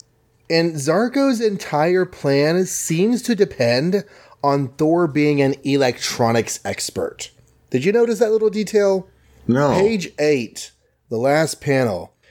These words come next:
Speaker 2: Uh-huh.
Speaker 1: Here you will find, uh, this is the place. "Here we will find the master robot, which rules the world, and you will perform your final task for me.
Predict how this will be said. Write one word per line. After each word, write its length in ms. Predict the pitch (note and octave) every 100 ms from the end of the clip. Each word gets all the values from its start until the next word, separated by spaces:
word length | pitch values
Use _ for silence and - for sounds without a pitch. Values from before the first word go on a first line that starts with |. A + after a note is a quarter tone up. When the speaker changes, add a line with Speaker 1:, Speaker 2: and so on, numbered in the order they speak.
| _
Speaker 2:
Uh-huh. 100 | B2
Speaker 1:
Here 320 | D3+ E3 C#3+ A2+
you 140 | B2+
will 120 | C3+
find, 460 | A#2+ B2+ C3 B2+ B2 -
uh, 200 | A#2+ - _
this 160 | C#3 C3
is 100 | C#3
the 80 | C#3
place. 500 | C3 F2+ - - - - _
"Here 280 | - D#3 F#3+
we 60 | F3
will 160 | C#3
find 340 | B2 B2 C3 C#3
the 60 |
master 380 | B2 B2+ A#2+ B2+
robot, 460 | B2+ F#2+ - - - _ _
which 220 | C#3+ C#3
rules 320 | C#3 D#3+ F3+
the 80 | E3+
world, 580 | E3+ B2 G#2 F#2+ A2 A#2 - - _
and 180 | D3 D3+
you 100 | E3
will 100 | F3+
perform 560 | D3 C3+ - E3+ G3 F#3
your 180 | C#3
final 520 | B2 - D3+ D3 F#3+ F#3+
task 420 | C#3+ C#3+ A#2+ -
for 260 | - G#2
me. 300 | F2+ D#2+ C2+